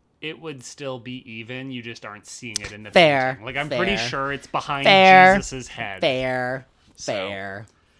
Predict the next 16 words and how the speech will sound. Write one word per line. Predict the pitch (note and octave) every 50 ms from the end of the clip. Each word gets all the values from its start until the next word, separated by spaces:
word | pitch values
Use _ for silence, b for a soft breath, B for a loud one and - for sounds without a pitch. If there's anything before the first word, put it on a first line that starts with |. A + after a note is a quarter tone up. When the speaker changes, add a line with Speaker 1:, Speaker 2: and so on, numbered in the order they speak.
| _ _ _ _ _ _
Speaker 1:
yes. | B2+ A#2+ G#2+ - - - - -
Okay, | F3+ F#3 F#3 F3+ F3 F3 D#3 -
let's | D3 E3 E3+ F3+ F3 - -
do | F3 E3 F#3 F#3+ F#3 F#3+ F#3 F3
the | D#3 C#3 D3+ -
order | - C3 C3 B2+ A#2 G#2+ G#2 -
Speaker 2:
Oh, | B3+ C4+ C4
yes. | G3 C3+ C3 D3+ D3+ D3+ D3 D3 C#3+
Speaker 1:
in | C3+ B2
which | C3 B2+ B2+ B2 - - - - D3+
Speaker 2:
Oh, | C3
Speaker 1:
that | B2 B2 A#2+ A#2+ A#2+ B2
Speaker 2:
yes. | B2 B2 B2 B2 B2 A#2+
Speaker 1:
all | A#2+ A#2+ A#2+ A#2+ A#2+ A#2+
broke | A#2+ C3 A#2+ A#2+ A#2+ A#2
down. | - C#3+ C3 B2+ B2+ C3 C#3 D#3